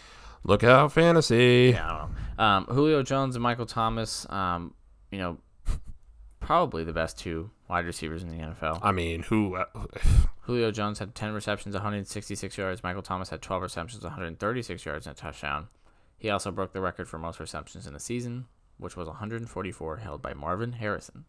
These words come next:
Speaker 1: Congrats, man. That
Speaker 2: That's
Speaker 1: he
Speaker 2: awesome.
Speaker 1: just, Michael Thomas is just
Speaker 2: Ohio State.
Speaker 1: an absolute monster. He wasn't doing this, though, in Ohio State.
Speaker 2: No, I know.
Speaker 1: That, that
Speaker 2: Not the Gaines group.
Speaker 1: My goodness.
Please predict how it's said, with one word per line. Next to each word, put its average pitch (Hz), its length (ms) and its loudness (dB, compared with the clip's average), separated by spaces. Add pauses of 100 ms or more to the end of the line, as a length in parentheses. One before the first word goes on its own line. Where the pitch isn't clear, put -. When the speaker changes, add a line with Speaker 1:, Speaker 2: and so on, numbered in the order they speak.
(140)
Speaker 1:
Congrats, 85 640 -2
man. 85 340 -2 (360)
That 104 240 4
Speaker 2:
That's 80 200 -12
Speaker 1:
he 165 140 2
Speaker 2:
awesome. 139 140 -4
Speaker 1:
just, - 180 -2 (360)
Michael 110 400 4
Thomas 95 560 2
is 90 180 -4
just 87 280 -2
Speaker 2:
Ohio 69 100 -4
State. - 340 -6
Speaker 1:
an 62 240 -6
absolute 101 920 0 (260)
monster. 90 760 -2 (540)
He 208 140 2
wasn't 151 380 4
doing 156 300 2
this, 90 200 -4
though, 85 200 -6
in 85 60 -6
Ohio 82 220 -4
State. - 320 -6
Speaker 2:
No, 98 120 -6
I 101 120 -4
know. 69 160 -12 (100)
Speaker 1:
That, 139 200 0
that 139 280 -6 (420)
Speaker 2:
Not 85 120 -8
the 80 80 -6
Gaines 87 260 -6
group. - 160 -14 (120)
Speaker 1:
My 143 300 0
goodness. 107 600 -2